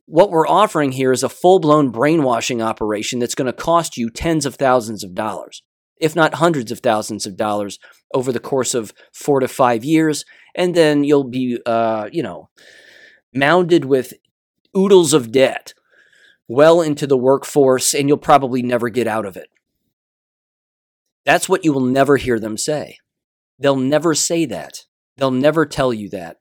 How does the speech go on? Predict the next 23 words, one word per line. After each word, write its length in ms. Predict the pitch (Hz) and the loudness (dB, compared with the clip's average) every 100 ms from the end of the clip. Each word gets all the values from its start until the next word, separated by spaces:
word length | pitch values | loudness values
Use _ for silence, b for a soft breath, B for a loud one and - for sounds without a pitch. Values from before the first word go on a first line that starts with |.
| 117 | -18
because, 320 | 123 143 120 | -8 -6 -4
again, 500 | 147 139 107 107 127 - | -2 -2 -4 -6 -10 -14
they 280 | 110 139 170 | -4 -4 -4
think 480 | - 104 104 - - | -6 -8 -10 -14 -10
that 240 | 120 127 | -8 -8
we 340 | 123 107 95 101 | -8 -8 -8 -8
are 140 | 113 | -6
stupid. 640 | 107 - - 180 - - - _ _ _ _ _ _ - | -6 -6 -4 -4 -6 -20 -20 _ _ _ _ _ _ -6
They 100 | 151 | -4
think 320 | 147 190 - | -2 -2 -2
we're 120 | 139 120 | -4 -6
dumb. 480 | 98 127 73 69 _ _ _ _ _ _ _ _ _ _ _ - | -4 -6 -6 -14 _ _ _ _ _ _ _ _ _ _ _ -4
And 100 | 135 | -2
unfortunately, 1000 | 147 - 190 196 113 104 90 92 143 _ _ | -2 0 0 0 -4 -8 -12 -12 -12 _ _
a 100 | 92 | -12
lot 200 | 104 135 | -8 -6
of 80 | 139 | -4
people 340 | 139 - 127 | -4 -4 -2
are. 360 | 151 127 - - _ _ _ _ - | -2 -2 -8 -18 _ _ _ _ -8
But 320 | 110 110 - _ | -6 -6 -10 _
there 100 | 104 | -8
you 120 | 107 | -8
go. 300 | 107 82 57 | -8 -10 -14